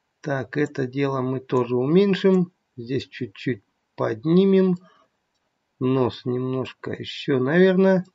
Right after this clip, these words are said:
Так, ну вот эта часть, гу-, вот эта часть, давайте её те резать. Это кисточка Крис. Её можно сделать побольше.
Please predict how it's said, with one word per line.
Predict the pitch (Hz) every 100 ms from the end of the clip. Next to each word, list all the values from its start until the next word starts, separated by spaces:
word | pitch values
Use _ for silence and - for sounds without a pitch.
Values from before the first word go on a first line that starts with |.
| _ _ _ _ _
Так, | - 127 117
ну | 131
вот | 165 190
эта | 180 -
часть, | - 196 196 196 - - _ _ _ _ _ _ _ _ _ _ _
гу-, | 127 117 135
вот | 185 127 131
эта | 110 117
часть, | - 131 101 127
давайте | 131 160 151 -
её | 131 151
те | 151 131 143 -
резать. | 127 135 117 110 - -
Это | 147 - 113
кисточка | - 151 135 - - - - -
Крис. | 165 196 - - _ _ _ _ _ _ _ _
Её | 139 139 131
можно | 131 120 120 113
сделать | 117 127 110 -
побольше. | 127 120 165 202 190 202 196